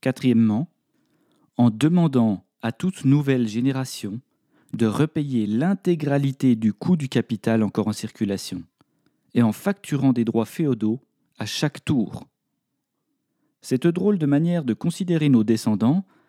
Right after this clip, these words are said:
n'a cependant rien d'étonnant de la part d'un système de propriété lucrative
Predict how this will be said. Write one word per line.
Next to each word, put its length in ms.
n'a 180
cependant 720
rien 280
d'étonnant 480
de 100
la 120
part 180
d'un 120
système 460
de 80
propriété 500
lucrative 580